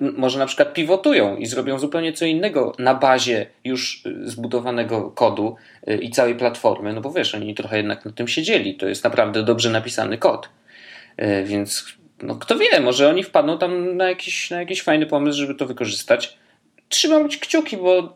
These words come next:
tak naprawdę, no, to był jeden z takich pomysłów, wiesz, o, zbudowanych od zera tak naprawdę, nie?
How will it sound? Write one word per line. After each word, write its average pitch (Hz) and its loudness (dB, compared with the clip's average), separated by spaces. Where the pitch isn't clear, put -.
tak 180 0
naprawdę, 180 0
no, 180 -4
to 180 0
był 180 0
jeden 175 0
z 165 -12
takich 160 -10
pomysłów, 151 0
wiesz, 135 2
o, 113 -4
zbudowanych 143 0
od 147 -2
zera 156 6
tak - -10
naprawdę, - -12
nie? 78 -16